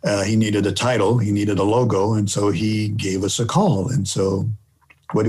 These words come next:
what did we do? We drove down to Hollywood to the soundstage where teenage kids were dancing. And he says, "We're doing this show.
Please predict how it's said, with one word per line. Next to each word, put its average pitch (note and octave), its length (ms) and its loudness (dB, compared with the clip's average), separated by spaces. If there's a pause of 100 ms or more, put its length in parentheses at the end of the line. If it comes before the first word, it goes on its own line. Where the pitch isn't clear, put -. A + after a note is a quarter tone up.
what A2+ 120 2
did A2 140 2
we A#2 100 0
do? B2+ 240 2
We A2 240 2
drove G2+ 400 0
down A2+ 260 2
to B2 60 2
Hollywood C3+ 600 2 (1000)
to A#2 140 0
the A#2 80 2
soundstage A#2 840 0
where G2+ 480 0 (100)
teenage A2+ 460 -2
kids B2 400 0
were G#2 200 0
dancing. A#2+ 640 0 (1000)
And A2 260 0
he G#2 60 2
says, G#2 380 0
"We're G#2+ 160 2
doing A2+ 260 2
this A#2 160 2
show. C3+ 480 4